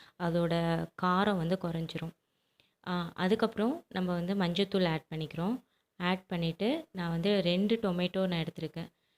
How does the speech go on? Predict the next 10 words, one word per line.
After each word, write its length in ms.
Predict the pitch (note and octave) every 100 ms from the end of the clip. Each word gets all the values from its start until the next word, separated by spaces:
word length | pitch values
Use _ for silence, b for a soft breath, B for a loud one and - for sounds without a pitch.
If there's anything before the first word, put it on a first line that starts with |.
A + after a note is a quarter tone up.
| _ _
ஆ, 100 | F3
நல்லா 320 | F3 E3+ F#3+ G#3 G3 E3+ _ _
பழுத்த 500 | F3 F3 G3+ - A3
தக்காளியா, 640 | F3+ - F3 E3 F3 A3+
நல்லா 260 | C4 F3+ F#3
கொஞ்சம் 340 | F#3 F3 E3+
பெரிய 280 | E3+ E3+ G3
தக்காளியா 440 | G3 F3 E3 E3
நான் 180 | E3+ E3
எடுத்துக்கிட்டேன். 540 | D3+ - D#3+ D3+ F3